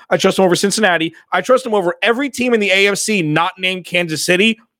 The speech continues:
And if you give me a cold weather game between the two, I don't think that the, the spread's gonna be, like, eight and a half. I think it'd be more like five. So the game is gonna be a lot closer. I'm taking Bill Belichick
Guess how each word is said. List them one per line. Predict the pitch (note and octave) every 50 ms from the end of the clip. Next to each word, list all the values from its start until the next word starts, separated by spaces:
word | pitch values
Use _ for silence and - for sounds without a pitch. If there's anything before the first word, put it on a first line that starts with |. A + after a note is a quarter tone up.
| _ _ _ _ _
And | - F#3+ F#3+
if | E3+ C#3
you | C#3 F3+ B3 C#4+ D4
give | D4 C#4 C#4 A3+
me | B3+ C#4
a | C4+ A#3
cold | - - F#3+ G3+ A3+ G3+
weather | G3+ G#3 A3 G#3 G3+
game | F3+ E3 F3+ F#3 G3+
between | G3+ G3 - F#3+ G#3 G#3 G3
the | D#3+
two, | D3+ - F#3+ F#3+ G#3+ A#3 A#3+ A3+ _ _ _ _ _ _ _ _ _ _ _ -
I | D#3+ F#3+ A#3 C#4+
don't | D4+ C#4 C4 A#3+
think | F3+ - A#3+ C4 A#3+
that | A3
the, | F#3 E3 E3+ D#3 _ -
the | D#3+ F3
spread's | - - - G#3 A3+ C4+ C#4 G3+
gonna | G#3+ A3 F#3 E3+
be, | E3+ E3
like, | D#3 D3+ C#3+ - -
eight | F3+ G#3 G3
and | - E3+
a | D3+
half. | C#3+ E3 G#3+ A3+ G#3+ G#3+ G#3 - - _ _ - - _ -
I | A3 B3+
think | A3+ B3+ A#3+
it'd | A#3 F#3+
be | F3 A3 A3
more | G3+ G#3 A3 A#3 A3+
like | A3 A3 A3 A3 - _ _ _
five. | _ - G3 F#3 A3 G#3+ E3 B2+ A2 - - _ _ _
So | - - G3
the | F3+ G3
game | G#3+ A#3+ B3 A#3+
is | A3+ E3
gonna | G3 G#3+
be | G3+ G#3
a | G3
lot | F#3 F#3+ F#3+ F#3
closer. | - - G#3+ G3 E3 - E3
I'm | D#3 F3 G#3 A3+
taking | - A3 G#3 G3 F3+
Bill | D#3+ F3 F3
Belichick | E3 F#3 G#3+ A#3+ A#3 F#3 - - C#3+ C3 C3 _